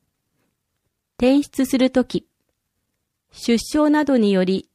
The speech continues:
児童が増えたとき、手当の振込先を変更したいとき、マイナンバーが変更になったとき、児童と別居することになったとき、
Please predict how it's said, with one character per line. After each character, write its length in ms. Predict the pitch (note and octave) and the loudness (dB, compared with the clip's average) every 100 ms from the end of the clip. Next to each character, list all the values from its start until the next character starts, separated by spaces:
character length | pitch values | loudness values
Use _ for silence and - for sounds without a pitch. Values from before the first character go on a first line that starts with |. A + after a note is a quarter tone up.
| - | -6
児 180 | B3 C#4 | -2 0
童 220 | D4 B3 | 0 0
が 140 | F#3 | -2
増 180 | E3+ B3+ | -2 0
え 120 | C4 | 0
た 120 | A3+ | 0
と 140 | F3+ F3+ | -6 -6
き、 200 | - - _ _ _ _ _ _ _ _ _ _ _ | -8 -14 _ _ _ _ _ _ _ _ _ _ _
手 260 | - D4+ D#4 | -2 0 2
当 140 | B3+ | 2
の 140 | A3 F#3 | 2 2
振 80 | G3 | 0
込 380 | G#3+ - A3+ | 0 2 0
先 340 | A3+ A3 - G#3 | 0 -2 0 0
を 180 | G#3 G#3+ | 0 -4
変 240 | - B3 C4+ | -2 0 2
更 240 | C4 C4 | 4 2
し 80 | - | 2
た 160 | A#3 | -2
い 80 | A3+ | -2
と 140 | A3 A3 | -4 -6
き、 220 | F#3 - _ _ _ _ _ _ _ _ _ _ _ _ _ | -8 -12 _ _ _ _ _ _ _ _ _ _ _ _ _
マ 200 | G#3 G#3+ | -2 0
イ 80 | C#4+ | 4
ナ 180 | D4 D4+ | 4 2
ン 80 | C#4 | 2
バ 180 | G#3+ G3+ | 2 2
ー 40 | |
が 140 | F3 | -2
変 280 | E3+ G#3 B3 | -2 0 0
更 200 | B3+ B3+ | 2 2
に 120 | B3+ | 4
な 140 | B3 B3 | 2 0
っ 60 | - | -4
た 100 | G3 | -6
と 140 | F3+ | -6
き、 220 | - - _ _ _ _ _ _ _ _ _ _ _ _ _ _ | -8 -14 _ _ _ _ _ _ _ _ _ _ _ _ _ _
児 160 | - C4+ | -2 0
童 220 | D4 C#4+ | 2 0
と 200 | - F#3 | 0 0
別 260 | F#3+ F#3+ - | 0 -2 0
居 120 | C#4+ | -2
す 140 | C#4+ | 0
る 100 | C#4 | -2
こ 140 | C4+ C#4 | -2 -2
と 100 | D4 | 2
に 140 | A#3 | 2
な 120 | G3+ | 0
っ 60 | G3 | -4
た 120 | F#3 | -6
と 140 | F3+ F3 | -6 -8
き、 180 | - | -10